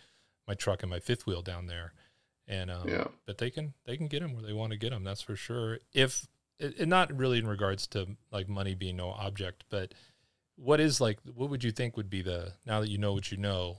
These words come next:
Speaker 1: what do you think would be the perfect kind of sweet spot setup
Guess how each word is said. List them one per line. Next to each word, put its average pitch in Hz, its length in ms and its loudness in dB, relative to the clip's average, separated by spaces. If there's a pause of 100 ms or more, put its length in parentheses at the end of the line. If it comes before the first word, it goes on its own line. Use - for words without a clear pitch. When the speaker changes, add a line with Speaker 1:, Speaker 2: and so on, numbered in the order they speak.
(140)
Speaker 1:
what 113 100 -10
do 110 60 2
you 104 60 2
think 110 240 -4
would 95 120 -6
be 92 120 -4
the 90 100 -6
perfect - 380 -8
kind 98 180 -4
of 90 60 -4
sweet - 300 -2
spot 87 440 -2
setup 95 500 0